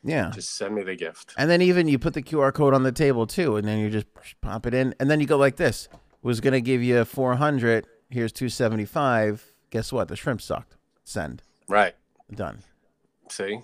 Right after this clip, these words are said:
Speaker 2: now, now you, you're, you know, the pressure's on to make it a kick-ass wedding.
Speaker 1: Yeah.
Speaker 2: That's what it is.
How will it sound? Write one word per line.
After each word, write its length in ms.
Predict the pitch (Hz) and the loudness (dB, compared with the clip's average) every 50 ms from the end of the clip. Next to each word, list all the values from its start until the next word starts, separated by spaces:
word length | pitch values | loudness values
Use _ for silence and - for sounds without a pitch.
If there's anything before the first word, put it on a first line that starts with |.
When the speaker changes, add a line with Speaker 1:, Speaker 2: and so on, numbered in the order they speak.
| - - | -14 -10
Speaker 2:
now, 300 | 110 107 104 107 107 110 | -6 -4 -2 0 -2 0
now 280 | 104 110 110 113 120 120 | 0 0 0 2 2 0
you, 260 | 117 113 110 107 101 - | 0 0 -2 -6 -8 -8
you're, 280 | 104 101 101 98 104 104 - _ _ _ _ _ _ | -10 -8 -8 -8 -10 -12 -16 _ _ _ _ _ _
you 80 | 101 | -12
know, 60 | 95 95 | -8 -8
the 80 | 95 | -8
pressure's 440 | - - - 117 107 - 104 92 95 | -2 2 2 2 2 2 0 2 4
on 280 | 107 117 110 92 85 80 | 4 4 4 2 0 -4
to 140 | 85 85 | -10 -12
make 240 | 87 90 95 95 - | -10 -10 -10 -10 -10
it 60 | 92 | -12
a 180 | 87 82 80 82 | -12 -12 -12 -14
kick-ass 640 | - - - 101 - 98 95 - _ 92 90 - - | -14 -14 -14 -10 -10 -10 -12 -8 _ -8 -8 -8 -6
wedding. 220 | 95 101 98 87 - _ _ _ _ | -6 -6 -6 -6 -10 _ _ _ _
Speaker 1:
Yeah. 220 | - 107 117 120 110 - - _ _ _ _ _ _ _ _ _ _ _ - _ _ | -2 -2 0 0 -2 -4 -12 _ _ _ _ _ _ _ _ _ _ _ -20 _ _
Speaker 2:
That's 120 | - - - | -18 -10 -6
what 100 | 104 107 | -2 0
it 60 | 120 | 2
is. 300 | 131 127 110 - - - | 2 2 2 -2 -8 -12